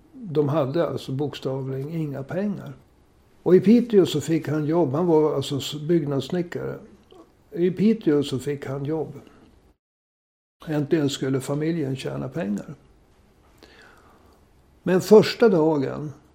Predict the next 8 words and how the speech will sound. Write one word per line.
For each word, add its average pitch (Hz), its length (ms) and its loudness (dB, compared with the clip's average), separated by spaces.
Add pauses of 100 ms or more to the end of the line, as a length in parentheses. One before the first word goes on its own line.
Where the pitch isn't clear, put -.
(240)
på 151 180 0
arbetsplatsen 139 960 -4 (2750)
så - 220 -2
föll 190 280 6
det 180 80 4
ner 170 220 4
ett 170 160 -6
järnspett 196 1000 0